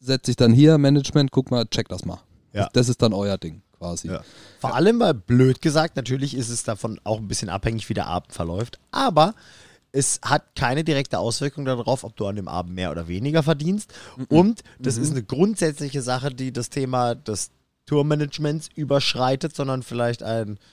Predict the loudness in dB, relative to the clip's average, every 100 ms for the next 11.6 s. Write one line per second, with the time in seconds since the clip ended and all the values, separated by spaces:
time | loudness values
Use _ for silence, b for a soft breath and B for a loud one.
0 | _ _ _ _ _ _ -10 0 4 6
1 | 6 6 6 4 4 4 2 0 0 2
2 | 2 2 0 0 -2 0 -2 -2 0 0
3 | 2 2 2 2 -2 -4 -8 -10 -2 0
4 | 4 4 2 2 4 6 6 2 0 -2
5 | -4 -6 -6 -6 -4 -6 -6 -8 -6 -8
6 | -6 -6 -6 -8 -12 -16 _ _ _ _
7 | _ _ _ -20 B B 4 4 2 -2
8 | 0 0 0 -2 -2 0 0 0 -2 -2
9 | -2 -4 -4 -4 -6 -2 2 4 2 -2
10 | _ _ _ _ _ -2 0 0 -2 -4
11 | -6 -4 0 2 0